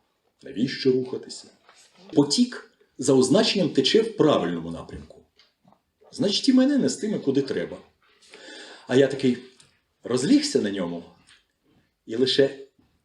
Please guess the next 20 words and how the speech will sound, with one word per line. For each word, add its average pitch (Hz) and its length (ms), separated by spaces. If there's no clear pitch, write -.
легкими 131 760
рухами 131 440
пір'ячка 117 920
на 110 140
кінчиках 101 600
крил 294 360
трішки 185 680
коригую 120 500
траєкторію. - 720
Ну, - 160
коли 127 200
людина 113 280
в 101 100
потоці, 101 360
у - 20
неї 107 140
ж - 100
крила 220 260
виростають, 80 580
правильно? 143 380